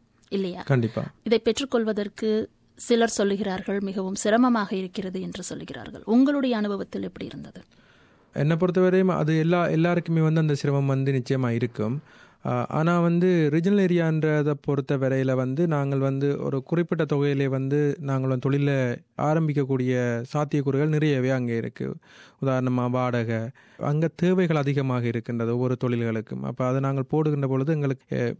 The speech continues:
Speaker 2: அ, சிட்னி இங்கே நகரப்புறங்களை விட கிராமப்புறங்களில் நாங்கள் போடுறதுக்கு வந்து எங்களுக்கு அவ்வளவான தொகை தேவைப்படாது. அப்ப எங்களுக்கு அது வந்து ஒரு, ஒரு சாதகமான நிலைமையா இருக்குது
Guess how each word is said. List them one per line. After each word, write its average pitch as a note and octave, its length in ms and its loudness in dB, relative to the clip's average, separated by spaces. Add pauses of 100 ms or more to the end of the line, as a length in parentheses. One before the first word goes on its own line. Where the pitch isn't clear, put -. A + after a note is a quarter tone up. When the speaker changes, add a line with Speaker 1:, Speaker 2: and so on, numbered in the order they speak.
Speaker 2:
அ, - 60 -6
சிட்னி D3+ 380 -2
இங்கே D3 300 0
நகரப்புறங்களை C3+ 880 0
விட D3+ 220 0
கிராமப்புறங்களில் C3 680 -2
நாங்கள் B2 360 -2
போடுறதுக்கு A#2+ 300 -2
வந்து B2 280 -2
எங்களுக்கு C3+ 340 -2
அவ்வளவான C3+ 460 0
தொகை C#3 220 0 (100)
தேவைப்படாது. A#2+ 540 -4 (360)
அப்ப B2+ 180 -2
எங்களுக்கு F3+ 440 2
அது D#3+ 220 2
வந்து E3+ 240 2
ஒரு, D3+ 380 2
ஒரு C3+ 160 0
சாதகமான D3+ 600 0
நிலைமையா A#2+ 360 0
இருக்குது A#2+ 440 -2